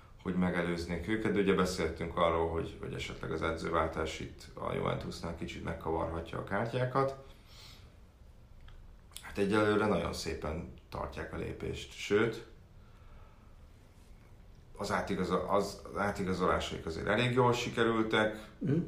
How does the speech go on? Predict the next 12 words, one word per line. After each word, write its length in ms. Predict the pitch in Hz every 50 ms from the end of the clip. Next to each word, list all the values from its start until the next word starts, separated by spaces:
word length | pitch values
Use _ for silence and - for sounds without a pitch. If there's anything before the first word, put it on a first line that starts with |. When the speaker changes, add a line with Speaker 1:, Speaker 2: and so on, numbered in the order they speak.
| - - - - - -
Speaker 1:
akár 320 | - - - - - 69
Lukaku, 520 | 95 104 104 104 107 101 - - 98 98
de 100 | 92 95 92
mondjuk 260 | 90 87 85 85 90
Lukaku 360 | 92 80 - - - - -
érkezéséből 760 | - - 78 - 80 80 82 82 80 - - - - 85 85
szerintem 460 | 82 - 78 76 82 - - - - 82
Lautaro 420 | 87 101 101 101 107 104 104 104
Martinez 580 | 101 98 95 95 95 101 98 92 92 92 90 92
is 160 | 90 - -
nagyon 300 | 101 85 87 87 90 87
sokat 420 | 87 - - 82 - 87 87 85